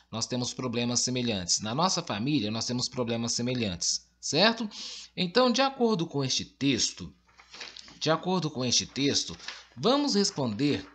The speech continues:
a algumas perguntinhas. A primeira pergunta, eu vou deixar o texto aqui na tela, tá? Acompanhem comigo. Com base no texto acima, responda às perguntas.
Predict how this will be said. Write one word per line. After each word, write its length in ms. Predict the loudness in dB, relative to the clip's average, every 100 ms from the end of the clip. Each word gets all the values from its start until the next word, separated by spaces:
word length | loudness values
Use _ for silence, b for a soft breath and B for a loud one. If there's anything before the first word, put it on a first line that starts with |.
| _
a 100 | -4
algumas 460 | -2 0 0 0 0
perguntinhas. 800 | -2 -4 2 2 2 0 -6 B B B B B B
A 160 | 2 2
primeira 440 | 2 0 2 0
pergunta, 720 | 0 -2 -2 0 2 2 -2 -6
eu 80 | -2
vou 80 | 2
deixar 260 | 4 2
o 60 | 0
texto 280 | -4 -4 -4
aqui 120 | -2
na 120 | -2
tela, 320 | 0 -2 -4
tá? 140 | -4 -4
Acompanhem 400 | -2 0 0 2
comigo. 420 | 0 0 -2 -10 _ B B B _
Com 220 | 2 4
base 360 | 6 4 4 2
no 100 | 2
texto 360 | 2 0 0
acima, 560 | 0 0 0 0 -2 -8
responda 840 | -6 0 2 0 2 2 4 2 4
às 140 | 2
perguntas. 800 | 2 2 0 -2 -4 -4 -4 -4